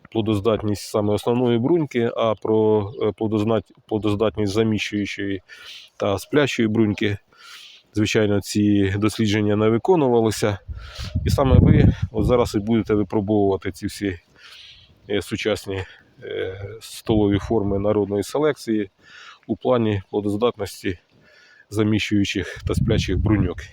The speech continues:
І ця характеристика дуже важлива, як показав цей рік. На відміну, скажімо, якщо порівняти Аркадію, якій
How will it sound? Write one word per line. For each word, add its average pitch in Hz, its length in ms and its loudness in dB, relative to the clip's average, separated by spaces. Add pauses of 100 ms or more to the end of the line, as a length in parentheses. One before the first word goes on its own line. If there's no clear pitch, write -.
(120)
І 104 100 -6
ця 98 160 -2
характеристика 101 760 -2
дуже 98 280 0
важлива, 120 540 0 (520)
як 107 120 -4
показав 107 520 0
цей 104 420 -2
рік. 98 440 -6 (180)
На 98 120 -10
відміну, 101 460 -2 (680)
скажімо, 104 360 -2
якщо 104 220 -2
порівняти 107 500 0
Аркадію, 120 600 0 (1080)
якій 104 500 -2